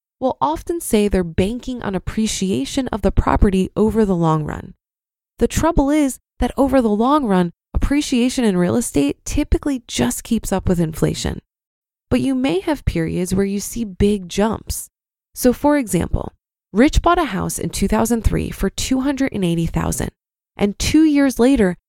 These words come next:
the house was worth four hundred thousand. Sound familiar? That's a forty-two percent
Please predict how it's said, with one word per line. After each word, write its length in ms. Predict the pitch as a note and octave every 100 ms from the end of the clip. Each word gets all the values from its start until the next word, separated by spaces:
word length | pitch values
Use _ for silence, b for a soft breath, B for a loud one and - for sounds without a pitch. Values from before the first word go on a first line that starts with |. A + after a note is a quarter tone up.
| -
the 200 | F3+ -
house 300 | D#4 - A3+
was 160 | G3
worth 280 | F3 F3 F3+ - _
four 380 | _ E4 F4+
hundred 320 | D4+ A#3 F3+ -
thousand. 460 | D#3+ - - - _ _ _ _
Sound 340 | - - E3 E3
familiar? 540 | D#3+ D3 D#3 G3+ C4+ - _ _ _ _ _
That's 320 | - C4+ E4+ E4
a 100 | D#4
forty-two 800 | - C#4+ D4+ D4 C#4+ - C#4
percent 420 | - A#3+ - B3